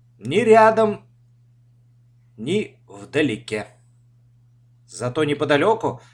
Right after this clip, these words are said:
шагах в двадцати, высились три сосны. Красивые и гордые.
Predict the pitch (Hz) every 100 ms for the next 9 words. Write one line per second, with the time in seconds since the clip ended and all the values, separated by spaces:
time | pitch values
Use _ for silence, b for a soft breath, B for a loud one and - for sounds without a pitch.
0 | b - - 156 170 107 104 - 139 139
1 | 156 135 110 127 226 233 226 - - 135
2 | 123 165 - 110 107 - _ _ _ _
3 | _ _ _ _ b b - 143 135 -
4 | 214 233 156 110 101 - 180 123 - 104
5 | 131 104 104 87